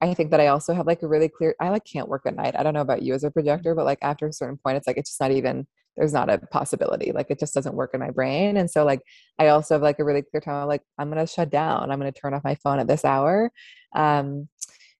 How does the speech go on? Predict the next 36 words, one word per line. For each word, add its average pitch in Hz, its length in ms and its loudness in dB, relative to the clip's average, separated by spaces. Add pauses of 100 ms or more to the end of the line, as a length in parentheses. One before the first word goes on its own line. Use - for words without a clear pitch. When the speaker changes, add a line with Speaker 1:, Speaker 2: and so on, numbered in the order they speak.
(160)
Speaker 1:
I'd 175 100 6
also 220 240 4
say 226 160 2
that, 202 60 4
like, 170 200 -2
it's 156 160 -6
really 165 160 2
useful 151 280 -4
as 147 80 -6
a 151 60 -4
projector 139 460 -4
to, 139 80 0
like, 139 160 0
let 139 240 -2
the 151 60 -4
people 151 360 -2
around 139 440 0
you 139 380 0
know 139 520 0
about 170 280 0
your 190 120 -2
design. 202 420 -2 (720)
Speaker 2:
Mm-hmm. 202 200 -4 (460)
Speaker 1:
Um, 151 460 2
so 160 280 2
that 147 240 2
they 151 160 2
can 165 200 -6
remind 139 520 -4
you 147 80 -2
to 143 100 0
live 135 160 -2
in 135 60 -6
alignment 131 380 -6
with - 180 -2
it. 247 200 0